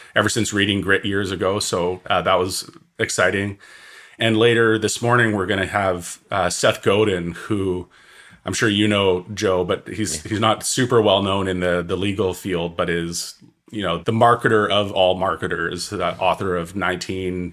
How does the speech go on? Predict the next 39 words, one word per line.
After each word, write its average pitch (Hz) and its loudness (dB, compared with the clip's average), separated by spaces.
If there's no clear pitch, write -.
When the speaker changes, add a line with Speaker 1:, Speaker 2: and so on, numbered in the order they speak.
Speaker 1:
best-selling 87 -4
books. - 0
Just, - -2
just 113 0
a 101 2
phenomenal, 95 0
if 92 -4
you 123 0
read 127 4
his 104 0
blog 98 2
or 87 0
his, - -8
his 85 -6
Twitter 95 -2
feed 87 -6
for 87 -4
five 90 0
minutes, 87 -6
you'll 85 -6
fall 98 4
in 92 0
love 87 0
with 92 -4
his 87 -4
ideas 85 0
on 78 -4
how 98 -2
to 87 -2
stand 85 -2
out 85 0
and 78 -6
how 87 -6
to 85 -4
define 90 -4
yourself 85 -2
in, 82 -6
in 110 0
marketing. 92 -2